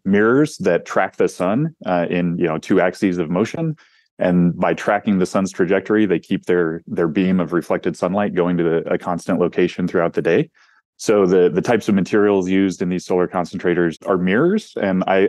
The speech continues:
I like to say that it's, imagine the mirror in your bathroom, except better in every possible way. So the glass is high transmissivity glass. Um, we want it to be optically clear, not, not absorbing any of the sun's light. The reflective surface is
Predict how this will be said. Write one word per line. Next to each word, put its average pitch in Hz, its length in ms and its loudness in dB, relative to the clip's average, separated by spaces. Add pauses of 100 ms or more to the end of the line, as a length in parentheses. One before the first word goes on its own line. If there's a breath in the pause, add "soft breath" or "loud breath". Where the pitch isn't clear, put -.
I 95 60 0
like 95 180 0
to 92 100 -4 (120)
say 95 240 0
that 92 120 0
it's, 87 280 -4 (100)
imagine 104 380 2
the 95 40 2
mirror 104 240 4
in 104 60 0
your 95 80 0
bathroom, 98 460 2
except 90 280 -2
better 92 240 2
in 92 80 0
every 90 200 2
possible 90 420 -2
way. 92 240 -2 (320)
So - 140 -2
the 90 100 2
glass 92 380 0
is 82 120 -4
high 92 140 -2
transmissivity 90 800 -2
glass. 87 480 0
Um, 82 300 -4
we 92 220 2
want 87 200 2
it 85 80 0
to 92 60 -6
be 87 140 0
optically 87 400 0
clear, 90 360 0
not, 90 320 -2
not 85 160 0
absorbing 82 440 -2
any 82 180 -4
of 78 60 -4
the 82 60 0
sun's 82 320 -4
light. 101 300 2 (480 soft breath)
The 98 100 2
reflective 95 500 2
surface 101 640 0
is 170 480 -2